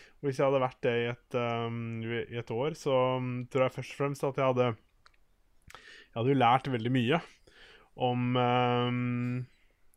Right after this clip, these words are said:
om hvordan det er å være det andre kjønnet. Og det tror jeg de fleste kunne hatt godt av. Um, kanskje det kunne gjort noe med, um, ja, nå må jeg korrigere meg selv, for det er jo sikkert noen som blir uenige om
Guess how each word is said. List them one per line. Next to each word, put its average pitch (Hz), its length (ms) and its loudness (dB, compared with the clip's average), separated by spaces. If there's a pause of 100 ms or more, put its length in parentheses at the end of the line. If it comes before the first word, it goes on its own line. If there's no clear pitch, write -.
(260)
om 131 180 0
hvordan 123 240 2
det 113 80 0
er 120 240 2
å 135 60 0
være 107 260 2
det 120 100 -4
andre 113 240 -4
kjønnet. 151 460 -2 (840)
Og 147 80 -2
det 165 80 2
tror 165 160 0
jeg 139 680 4
de 147 80 0
fleste - 400 0
kunne 120 240 -4
hatt 123 240 -8
godt 127 260 -4
av. 214 140 -2 (540)
Um, 131 1080 -8 (240)
kanskje 127 240 -6
det 123 100 -4
kunne 123 160 -6
gjort 120 280 -6
noe 117 200 -4
med, 110 380 -2 (2000)
um, 113 800 -2 (100)
ja, 98 140 -8 (180)
nå 120 140 -4 (340)
må 110 120 -4
jeg 107 100 -6
korrigere 110 400 -2
meg 110 100 -4
selv, 175 240 2
for 147 140 2
det 139 80 6
er 120 180 6
jo 123 80 2
sikkert 127 520 -6
noen 123 360 -4
som 123 160 -8
blir 113 220 -2
uenige 107 420 -2
om 113 80 -4